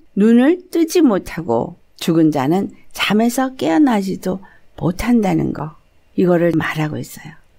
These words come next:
어떤 면에서는 우리가 저 나무 못도 못하다는 거예요. 아침에 주님이 깨어나게 안 하시면 일어날 수도 없는 인생인데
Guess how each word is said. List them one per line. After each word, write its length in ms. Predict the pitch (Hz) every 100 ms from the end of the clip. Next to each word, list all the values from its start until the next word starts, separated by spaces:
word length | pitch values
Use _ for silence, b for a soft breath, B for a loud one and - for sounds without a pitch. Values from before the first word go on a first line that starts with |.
| _ _ -
어떤 380 | 185 196 294
면에서는 480 | 277 262 233 226 214
우리가 380 | 175 165 175 175
저 200 | 170 233
나무 400 | 220 - 175 233
못도 520 | 240 180 - 233 285 - - - -
못하다는 680 | 185 196 - 233 196 170 -
거예요. 300 | - - 185 196 _ _ -
아침에 440 | - 233 247 240
주님이 460 | 226 226 220 220 220
깨어나게 560 | - - 262 233 220
안 240 | 190 165 220
하시면 480 | 226 220 208 202 -
일어날 440 | 254 359 359 330
수도 300 | 320 277 262
없는 540 | - - 202 240 285 196
인생인데 1000 | 226 254 285 214 190 180 233 233 180